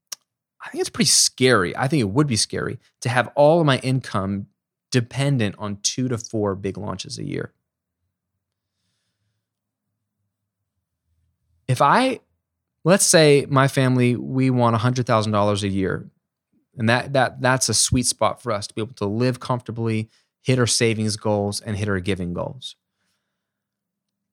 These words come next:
I feel like if that, if I was a launch model business and that meant I, and I launched a product three times a year, that means I gotta bring in over thirty thousand dollars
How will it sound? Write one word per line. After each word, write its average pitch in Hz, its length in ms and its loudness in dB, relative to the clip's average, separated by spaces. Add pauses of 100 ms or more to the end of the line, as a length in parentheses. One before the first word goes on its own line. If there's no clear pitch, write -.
(1300)
I - 120 -8
feel 330 160 -4
like 123 320 4 (260)
if 151 320 2
that, 170 320 2
if 131 140 -2
I 165 160 4
was 180 160 6
a 135 40 4
launch 123 380 4
model 139 240 2
business 139 540 -2 (100)
and 113 180 -2
that 123 140 2
meant 123 240 0
I, 120 140 -2 (120)
and 113 140 0
I 110 40 4
launched 113 440 0
a 123 60 -6
product 113 540 0 (440)
three 120 300 0
times 113 320 -2
a 107 40 -2
year, 113 360 -2 (560)
that 277 80 -8
means 233 160 0
I 170 100 -2
gotta 214 220 2
bring 127 320 2
in 127 400 -4
over 139 260 0
thirty 156 400 0
thousand 131 440 0
dollars 110 480 0